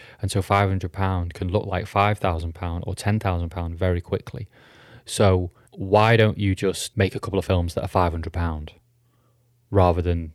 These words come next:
the B F I thing that is ten thousand pound? Now, don't get me wrong, ten thousand pound is brilliant, but with the B F I, you have to pay people, which is obviously great.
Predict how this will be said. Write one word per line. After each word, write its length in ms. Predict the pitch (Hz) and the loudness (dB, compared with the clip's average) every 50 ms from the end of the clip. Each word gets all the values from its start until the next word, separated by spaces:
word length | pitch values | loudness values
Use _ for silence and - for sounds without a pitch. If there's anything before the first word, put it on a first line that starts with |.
| _ _ - | _ _ -12
the 80 | 98 | -6
B 100 | - 95 | -2 -2
F 160 | 90 85 - - | -2 -2 -2 -4
I 180 | 90 90 90 | -4 -4 -4
thing 280 | 90 - 92 85 85 80 | -4 -4 -4 -4 -4 -4
that 120 | 90 90 | -4 -4
is 360 | 87 87 82 80 - - - - _ _ _ _ _ _ _ _ | -4 -4 -6 -8 -10 -14 -16 -20 _ _ _ _ _ _ _ _
ten 300 | - - 101 98 92 90 | -4 0 0 2 2 2
thousand 340 | 92 87 85 85 - 87 82 | 0 -2 -2 -4 -6 -8 -8
pound? 340 | - 87 85 80 78 76 - _ _ - - - _ _ _ | -6 -6 -6 -6 -8 -10 -12 _ _ -20 -20 -20 _ _ _
Now, 260 | 101 95 90 87 92 - | 0 0 2 0 0 0
don't 160 | - 117 101 | 0 2 2
get 120 | 104 95 | 0 0
me 80 | 90 92 | 0 2
wrong, 380 | 98 104 101 92 87 87 87 - _ _ _ - | 4 4 4 2 0 -4 -6 -10 _ _ _ -2
ten 180 | - 113 104 | 0 2 2
thousand 280 | - 101 92 92 87 85 | 4 4 2 2 0 -2
pound 240 | 90 95 90 87 82 | -2 -2 -2 -2 -4
is 60 | 78 | -2
brilliant, 440 | - 110 101 95 90 80 78 82 - _ _ _ _ _ - | 0 0 0 0 0 -4 -8 -12 -16 _ _ _ _ _ -2
but 400 | - 98 85 - - - - - _ _ _ _ _ _ _ _ _ _ _ _ _ _ _ - | 0 0 0 0 -4 -10 -18 -20 _ _ _ _ _ _ _ _ _ _ _ _ _ _ _ -2
with 180 | - 110 107 - | 0 0 0 2
the 60 | 107 | 2
B 120 | 92 101 | 4 4
F 180 | 95 90 - 113 | 4 4 2 2
I, 340 | 107 104 95 87 82 82 - _ _ _ _ _ _ _ _ | 4 4 4 2 0 -4 -8 _ _ _ _ _ _ _ _
you 260 | - 104 98 95 87 | 0 0 2 2 0
have 220 | 80 - 107 - - | -2 -4 -6 -4 -6
to 60 | - 101 | -8 -6
pay 260 | - 104 104 101 98 | -2 0 0 0 -2
people, 440 | - - 87 82 - 85 82 85 - _ _ _ _ _ _ - - _ _ | -4 -8 -10 -10 -10 -10 -12 -12 -14 _ _ _ _ _ _ -20 -20 _ _
which 360 | 104 95 - - - - - - _ | -2 -2 -2 -2 -6 -12 -12 -10 _
is 140 | 104 101 - | -2 2 2
obviously 320 | 117 117 123 - - 98 | 2 2 2 -2 -4 -2
great. 400 | - - 110 104 90 85 92 | 2 4 4 4 4 2 -2